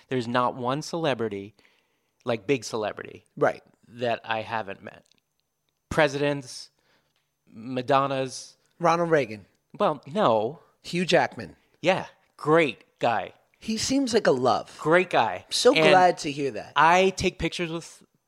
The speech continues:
Speaker 1: uh, celebrities when I meet them or interview them or whatever, and I shake. I have, like, a natural shake.
Speaker 2: A natural tremor.
Speaker 1: Yeah, and he was like,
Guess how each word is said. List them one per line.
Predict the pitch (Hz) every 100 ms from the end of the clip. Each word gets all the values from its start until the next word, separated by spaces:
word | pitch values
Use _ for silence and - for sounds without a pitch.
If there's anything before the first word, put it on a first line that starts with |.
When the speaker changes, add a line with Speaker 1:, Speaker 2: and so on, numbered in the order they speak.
| _ -
Speaker 1:
uh, | 139 139 135
celebrities | - 147 147 151 165 147
when | 120
I | 117
meet | 120 120
them | 120
or | 113
interview | 110 113 110 113
them | 110 110
or |
whatever, | 110 110 117 117
and | 120
I | 120
shake. | 120 - 120 - - -
I |
have, | 110 110
like, | 110 107
a | 101 104
natural | 104 110 113
shake. | 107 117 117 139 _
Speaker 2:
A | 151
natural | 151 147 - 147
tremor. | - 143 135 147 _
Speaker 1:
Yeah, | 165 131 - 131
and | 123
he | 139 156
was | 143 131 -
like, | 120 110 -